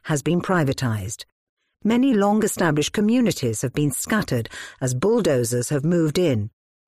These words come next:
Gated compounds have sprung up, providing homes for a new middle class. Migrants from the countryside have flooded in, occupying rundown buildings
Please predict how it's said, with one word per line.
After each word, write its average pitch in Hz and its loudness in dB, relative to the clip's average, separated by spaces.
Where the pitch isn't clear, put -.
Gated 214 2
compounds 156 0
have 151 -2
sprung 180 0
up, 185 0
providing 202 2
homes 208 2
for 196 0
a 190 2
new 185 2
middle 147 2
class. 127 -2
Migrants 208 0
from 143 0
the 151 -4
countryside 156 -2
have 156 -4
flooded 202 0
in, 139 0
occupying 175 0
rundown 185 2
buildings 156 0